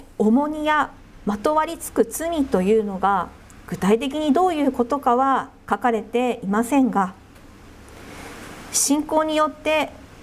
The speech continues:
人生を全うしようとするときに、それを邪魔するあらゆる物事が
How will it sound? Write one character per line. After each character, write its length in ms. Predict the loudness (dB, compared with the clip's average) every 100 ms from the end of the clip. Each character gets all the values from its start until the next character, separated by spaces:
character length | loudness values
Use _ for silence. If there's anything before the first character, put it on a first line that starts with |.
| -20 -20 -18 -18 -16 -16 -16 -18 -18 -18 -18 -18 -18 -18 -4
人 220 | 0 0
生 220 | 2 0 2
を 120 | -2
全 360 | -4 -2 0
う 40 | 0
し 160 | 0
よ 140 | 0 2
う 20 |
と 100 | 0
す 160 | 0 0
る 100 | 2
と 120 | -2
き 140 | -2
に、 280 | -2 0 0 -6 -18 -18 -18 -18 -18 -18 -18 -10
そ 160 | 0 4
れ 140 | 4
を 60 | 4
邪 240 | 2 0
魔 140 | 0 0
す 160 | 0
る 300 | 2 2 0 -6 -4
あ 120 | 0
ら 180 | 2 0
ゆ 80 |
る 120 | 0 0
物 220 | 2 0
事 240 | -2 -2
が 260 | 0 -2